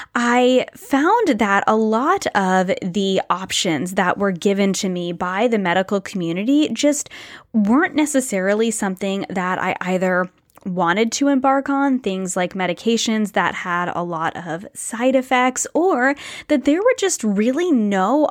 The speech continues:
options for me available for things like I B S and P C O S. I mentioned in one podcast episode that when I was diagnosed with P C O S, my doctor basically looked at me and was like, "Well, you're not overweight, so you don't need to lose weight, so there's not really anything you can do."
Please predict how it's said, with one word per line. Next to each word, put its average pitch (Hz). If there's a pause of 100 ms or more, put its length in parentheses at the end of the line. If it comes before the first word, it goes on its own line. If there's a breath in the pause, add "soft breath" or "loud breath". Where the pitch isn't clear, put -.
(100)
options 226
for 214
me 247
available 202
for 233
things 233
like 220
I 196
B 220
S 254
and 190
P 233
C 226
O 214
S. - (320 loud breath)
I 214
mentioned 220
in 196
one 208
podcast 185
episode 180
that 175
when 190
I 233
was 269
diagnosed 269
with 214
P 233
C 196
O 180
S, 240
my 196
doctor 196
basically 254
looked 269
at 226
me 190
and 185
was 185
like, 196
"Well, 269
you're 254
not 277
overweight, 262
so -
you 240
don't 262
need 240
to 247
lose 233
weight, 240
so 208
there's 208
not 233
really 254
anything 233
you 220
can 190
do." 160